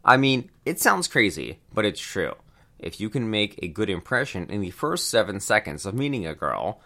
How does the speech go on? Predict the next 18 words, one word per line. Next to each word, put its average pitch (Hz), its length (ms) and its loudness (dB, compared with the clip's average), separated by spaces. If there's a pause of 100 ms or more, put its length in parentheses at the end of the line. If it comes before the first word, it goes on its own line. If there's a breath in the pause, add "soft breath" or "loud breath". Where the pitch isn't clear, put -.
then 131 180 2
guess 95 220 0
what? 185 380 4 (300 soft breath)
According 185 440 0
to 131 120 -4
research, 95 600 -6 (180 soft breath)
your 196 220 2
chances 123 540 -2
of 90 240 -2
bagging 113 380 4
her 80 220 -8
go 123 280 0
up 123 200 8
by 92 160 6
an 110 160 -2
incredible 107 680 0
eighty-six 104 580 -2
percent. - 600 -6